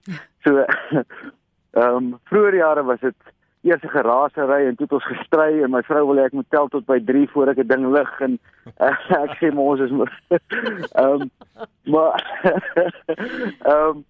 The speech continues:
Speaker 2: wat ek toe agtergekom toe Jasper nou saam met ons hierdie kamp opslaan, kom ek agter, maar ek maak baie meer grappies, ek is baie meer ontspanne, want ek wil haar mos nou beïndruk.
Speaker 1: Ja.
Speaker 2: Want, ehm, ek wil nou vir haar wys hoe hierdie gesin nou saamwerk en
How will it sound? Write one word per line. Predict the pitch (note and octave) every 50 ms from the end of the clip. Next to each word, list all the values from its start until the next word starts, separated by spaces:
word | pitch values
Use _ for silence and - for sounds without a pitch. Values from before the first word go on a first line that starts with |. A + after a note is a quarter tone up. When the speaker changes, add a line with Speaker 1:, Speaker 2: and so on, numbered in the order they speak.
| _ _ _ _ _ _ _ A3
Speaker 2:
wat | C#3+ E3+ G3
ek | A#3+ C4 B3+
toe | - C#4+
agtergekom | - - F#3+ - A3 F#3 - - - E3 D3+ D3
toe | - F3 E3+ D#3+ B2+ G#2 - - -
Jasper | D3 D3 D#3+ G3+ - - B3+
nou | G#3 D#3+ C3
saam | - D#3+ D3
met | D3+ D3+ C#3+
ons | C#3 -
hierdie | - A#2 A2 A#2 A#2+
kamp | - A2+ A2+ A2+ -
opslaan, | - F#2+ G2 - - - E2+ D#2+ D2 C2+ - _ _ _ _ _ _ _ _ _ _ _ _ _ _
kom | - G#3+ A#3
ek | C4+ A3+
agter, | A3 - G3+ - - G3+ F3
maar | E3+ E3 D3+ C#3+ - _ _ _ _ _ _ -
ek | - -
maak | - F#3+ F#3 F3+ C3+
baie | B2 C#3 C#3+ D3+
meer | C#3+ C3+ B2
grappies, | - - B2 A2 A2 G#2+ - G3+ A3+ G#3+ - - - - _ _ _ _
ek | - C3+ -
is | B2+ G2+
baie | - A#2 C3
meer | C3+ C3+ A#2+ G#2
ontspanne, | F#2 G#2 G2 - - - E3 E3+ F#3 G#3 A3 A3+ A3+ A3 G#3 - _ _ _ _ _ _ _ _
want | - A2+ A2
ek | C3 B2 -
wil | A2+ A2
haar | G2+ G#2 A#2+
mos | C3+ C3 -
nou | B2+ B2
beïndruk. | A2+ A2+ E2+ D3 E3 C3+ - D2+ - - - _ _ _
Speaker 1:
Ja. | - F3 E3+ D#3+
Speaker 2:
Want, | D3+ G2+ G2+ G2 - -
ehm, | F#2 G2 F#2+ F#2+ F#2 F#2 F2 - _ _ _ _
ek | - B2+
wil | B2 D#3
nou | D#3+ C#3+ C3
vir | - C3
haar | A#2+ A#2
wys | A2+ B2+ C3+ B2+ - _
hoe | G2 G2+ A2+
hierdie | A#2 C3 F#3 G#3 G#3 E3+
gesin | - - C3 A#2
nou | G#2+ G#2 G2+
saamwerk | - C3 A#2 A2 A2 G2+ F#2+ F2+ F2 E2 -
en | G2+ F#2+